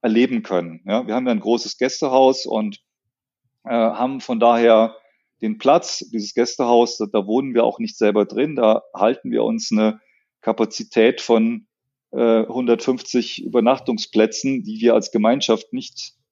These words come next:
belegen, weil wir eben auch diesen Austausch mit, äh, draußen uns, äh, auf jeden Fall immer frei halten wollen, ja.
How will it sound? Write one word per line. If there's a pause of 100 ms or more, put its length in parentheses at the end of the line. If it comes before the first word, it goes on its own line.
(120)
belegen,
weil
wir
eben
auch
diesen
Austausch
mit,
äh, (320)
draußen
uns,
äh,
auf
jeden
Fall
immer
frei
halten
wollen,
ja.